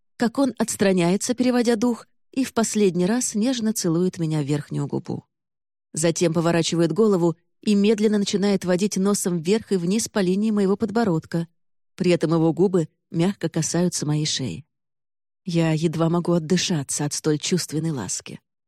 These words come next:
«И что же могло поднять тебя с постели таким серым утром?» с усмешкой шепчет Мэтью мне на ухо,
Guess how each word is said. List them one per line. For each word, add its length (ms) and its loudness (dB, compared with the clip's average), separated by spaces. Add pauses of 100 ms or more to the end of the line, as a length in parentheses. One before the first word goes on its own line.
(720)
«И 280 -6
что 300 -2
же 160 -2
могло 340 -2
поднять 500 -2
тебя 240 -2
с 100 -4
постели 560 -4
таким 320 -4
серым 360 -4
утром?» 380 -6 (360)
с 140 -4
усмешкой 480 0
шепчет 420 -4
Мэтью 300 0
мне 140 0
на 180 2
ухо, 240 -2